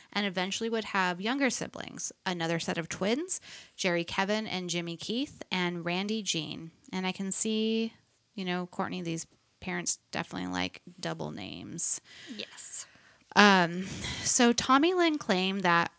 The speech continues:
Speaker 1: all of these children were actually fathered by a man named Joe Lovins, but legally, William Sells was the father. So that was a ton of kids to care for, regardless of who was the real father.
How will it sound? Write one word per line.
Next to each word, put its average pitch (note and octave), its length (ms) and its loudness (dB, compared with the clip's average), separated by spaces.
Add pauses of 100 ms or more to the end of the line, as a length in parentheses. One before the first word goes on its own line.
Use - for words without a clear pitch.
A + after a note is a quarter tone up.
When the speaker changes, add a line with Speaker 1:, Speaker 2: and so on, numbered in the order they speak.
(140)
Speaker 1:
all F3 360 6
of A3 120 0
these G3+ 240 0
children D#3+ 760 -2
were D#3+ 160 0
actually E3 400 0
fathered D#3+ 480 2
by D#3+ 160 2
a D#3+ 100 0
man D#3+ 260 -2
named D#3 280 -6
Joe E3 360 2
Lovins, D#3 560 2 (380)
but F#3+ 240 -2
legally, A3+ 640 2 (240)
William F#3+ 340 6
Sells F3 500 4
was E3 280 0
the F3 100 -2
father. - 460 -6 (760)
So F#3+ 440 6
that F#3 360 6
was B3 160 4
a B3 60 4
ton G#3 320 2
of G3+ 160 -2
kids F#3 480 2
to - 100 0
care - 300 -2
for, - 260 -4
regardless E3 640 0
of D#3+ 180 -6
who E3 160 -2
was E3 300 0
the - 140 -6
real - 220 0
father. - 440 -4